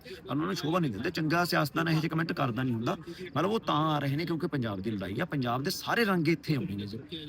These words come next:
ਪੰਜਾਬ 'ਚ ਨਿਹੰਗ ਸਿੰਘ ਵੀ ਨੇ, ਖੱਬੇ ਪੱਖੀ ਜਥੇਬੰਦੀਆਂ ਨੂੰ ਲੈ ਕੇ ਪੰਥਕ ਜਥੇਬੰਦੀਆਂ, ਸਾਰੇ ਤਰ੍ਹਾਂ ਦੀਆਂ ਜਥੇਬੰਦੀਆਂ ਇੱਥੇ ਆ ਰਹੀਆਂ ਨੇ। ਤਾਂ ਸਾਰੇ ਰੰਗ ਇਹ ਆਉਣੇ ਨੇ। ਜੇ ਬਿੱਟੂ ਸਾਹਿਬ ਨੂੰ ਕੋਈ ਸਮੱਸਿਆ,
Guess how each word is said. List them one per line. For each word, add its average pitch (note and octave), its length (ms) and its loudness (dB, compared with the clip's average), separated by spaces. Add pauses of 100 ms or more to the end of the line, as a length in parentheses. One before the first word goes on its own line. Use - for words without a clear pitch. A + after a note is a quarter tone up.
ਪੰਜਾਬ C3 240 0
'ਚ B2 80 -2
ਨਿਹੰਗ C#3 220 0
ਸਿੰਘ A#2+ 200 -4
ਵੀ C#3+ 80 0
ਨੇ, C3+ 100 -2
ਖੱਬੇ G#2+ 200 -4
ਪੱਖੀ F2+ 200 -8
ਜਥੇਬੰਦੀਆਂ A2 380 -2
ਨੂੰ G#2 60 0
ਲੈ G2+ 60 -2
ਕੇ A2+ 100 -4
ਪੰਥਕ A#2 220 -4
ਜਥੇਬੰਦੀਆਂ, A#2 320 -2
ਸਾਰੇ F#3 320 -2
ਤਰ੍ਹਾਂ F#3 180 0
ਦੀਆਂ E3+ 120 2
ਜਥੇਬੰਦੀਆਂ F#3 320 0
ਇੱਥੇ G3 120 -2
ਆ G3 140 2
ਰਹੀਆਂ F#3+ 280 4
ਨੇ। F3 100 2 (460)
ਤਾਂ D#3 100 0
ਸਾਰੇ F3 340 2
ਰੰਗ F3+ 220 4
ਇਹ F#3 80 6
ਆਉਣੇ D3 220 2
ਨੇ। F3 100 2
ਜੇ F#3 120 4
ਬਿੱਟੂ D3+ 260 0
ਸਾਹਿਬ E3+ 180 2
ਨੂੰ G3+ 100 0
ਕੋਈ G#3+ 100 -2
ਸਮੱਸਿਆ, D#3 500 2